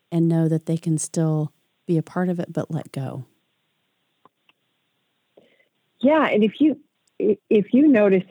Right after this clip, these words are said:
Speaker 2: even, like, everything that's going on, um, in our communities right now or on Facebook, um, the coronavirus, what, what you're seeing a lot of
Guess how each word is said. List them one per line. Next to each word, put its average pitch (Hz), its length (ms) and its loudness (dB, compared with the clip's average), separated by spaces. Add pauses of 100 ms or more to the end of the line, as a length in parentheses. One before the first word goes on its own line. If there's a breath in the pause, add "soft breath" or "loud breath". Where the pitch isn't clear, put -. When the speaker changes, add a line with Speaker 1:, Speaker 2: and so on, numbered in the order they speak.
Speaker 2:
even, 190 680 2
like, 175 300 0
everything 226 560 2
that's 185 260 0
going 180 360 2
on, 165 640 2 (400)
um, 156 440 -2
in 185 120 4
our 156 80 2
communities 185 720 2 (180)
right 175 260 2
now 190 360 2
or 147 120 2
on 151 160 2
Facebook, 185 680 0 (720 loud breath)
um, 160 560 0 (1400)
the 214 160 2
coronavirus, 202 1000 0 (360)
what, 190 400 0 (520)
what 196 220 0
you're 185 140 0 (140)
seeing 294 240 2
a 190 60 0
lot 170 440 0
of 156 360 2